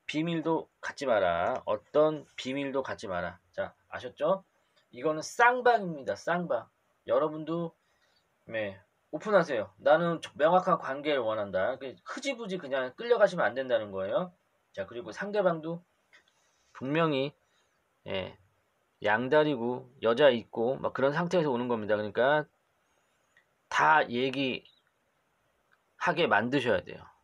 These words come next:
진실 고백하게 만드셔야지. 흐지부지 지나가시면 또 그냥 이렇게 이분들은 갑자기 또 없어질 거예요. 자,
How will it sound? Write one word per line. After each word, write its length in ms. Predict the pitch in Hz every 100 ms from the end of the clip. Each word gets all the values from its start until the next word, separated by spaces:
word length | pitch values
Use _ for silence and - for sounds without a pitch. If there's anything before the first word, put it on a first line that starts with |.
| _ _ _ _ _ _ -
진실 380 | - 165 170 160
고백하게 500 | 120 120 131 135 117
만드셔야지. 880 | 92 117 131 127 107 101 117 165 175 _ _ _ _ _ _ _ _ _ _ _ _
흐지부지 440 | - 240 254 233
지나가시면 920 | 185 165 156 135 127 104 98 98 131 - -
또 140 | 226
그냥 240 | 233 196 170
이렇게 400 | 143 - 120 - _ _
이분들은 440 | - 135 156 147
갑자기 520 | 143 117 - 139 120 101
또 100 | 110
없어질 380 | 104 - 135 101
거예요. 240 | - - _ _ _ _ _ _ _ _ _ _ _ _ _ _ _ _ _ _ _ _ _ _
자, 280 | - 104